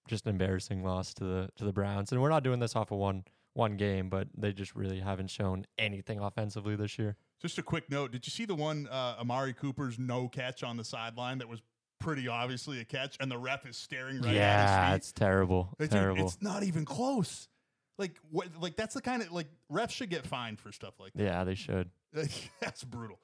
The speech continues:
Speaker 2: Anyway, but it didn't matter. The Browns pounded 'em. Um, actually, like, there was that, and then there was Deshaun Watson with his
Speaker 1: Backwards pass.
Speaker 2: ridiculous, yeah, like, trying to throw out of pressure and didn't know what,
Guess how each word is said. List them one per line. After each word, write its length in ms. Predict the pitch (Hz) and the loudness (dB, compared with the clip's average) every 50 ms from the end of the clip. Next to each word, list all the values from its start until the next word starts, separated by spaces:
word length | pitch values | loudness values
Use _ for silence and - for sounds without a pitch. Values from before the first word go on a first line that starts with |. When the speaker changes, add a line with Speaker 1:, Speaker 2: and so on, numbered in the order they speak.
| _ _ - | _ _ -6
Speaker 2:
Anyway, 300 | 147 147 131 120 110 104 - _ _ _ _ _ | -4 -4 -4 -4 -6 -8 -10 _ _ _ _ _
but 220 | - 143 135 120 143 | 0 0 0 0 0
it 60 | 135 | 0
didn't 180 | 170 180 165 | 0 2 2
matter. 240 | 151 143 139 139 139 | 2 4 4 4 2
The 80 | 127 127 | 2 0
Browns 260 | 120 127 120 120 120 | 0 0 0 0 -2
pounded 340 | - 131 120 110 107 110 107 | -2 -2 -2 -2 -2 -4 -6
'em. 140 | 107 107 - _ _ _ _ _ _ - 123 | -6 -8 -10 _ _ _ _ _ _ -8 -6
Um, 380 | 117 110 110 107 104 101 101 - _ _ _ _ _ _ _ _ _ _ - | -4 -4 -2 -4 -4 -6 -6 -10 _ _ _ _ _ _ _ _ _ _ -4
actually, 300 | 131 175 - - 147 123 | -4 -4 -2 -2 -4 -4
like, 240 | 120 123 120 117 - | -4 -6 -6 -4 -2
there 80 | 147 135 | -2 0
was 160 | 127 123 110 | 0 -2 -2
that, 360 | 110 123 135 165 202 208 - _ - | -2 -4 -2 -4 -4 -6 -10 _ -6
and 160 | 147 147 147 | -4 -2 -2
then 80 | 147 151 | 0 0
there 80 | 151 | 0
was 160 | 143 139 120 113 | -2 -2 -4 -6
Deshaun 340 | 123 120 - 170 160 156 | -6 -4 -2 -2 0 0
Watson 580 | 147 143 147 156 151 - 156 143 131 127 123 120 117 | 0 0 0 0 -2 -2 -4 -4 -2 -2 -4 -4 -4
with 120 | 135 127 | -6 -4
his 300 | - 135 120 113 113 - - - | -4 -4 -4 -6 -8 -8 -2 2
Speaker 1:
Backwards 540 | - 123 104 - - - 117 104 - 175 - | 2 2 4 2 4 4 4 4 4 2 2
pass. 260 | - 101 92 92 95 | 4 6 6 6 6
Speaker 2:
ridiculous, 580 | - - - 160 151 139 139 135 131 - - - 135 151 160 | 4 4 2 0 -2 0 0 0 -2 -2 -2 -2 -2 0 0
yeah, 280 | 151 143 135 127 123 | 0 2 2 2 0
like, 220 | 123 127 127 127 127 - 160 | 0 -2 -2 -4 -4 -8 -4
trying 220 | - 175 151 147 147 | 0 0 2 2 0
to 60 | 143 | -2
throw 260 | 131 - 147 143 143 143 | -2 -2 0 0 2 2
out 120 | 143 139 | 2 0
of 80 | 135 - | 0 0
pressure 380 | - 151 147 147 - 175 160 151 | 0 0 0 0 0 0 0 0
and 120 | 139 135 | 0 0
didn't 200 | 143 143 147 147 | -2 -2 -2 0
know 160 | 139 135 135 | 0 2 2
what, 160 | 143 147 143 | 2 2 0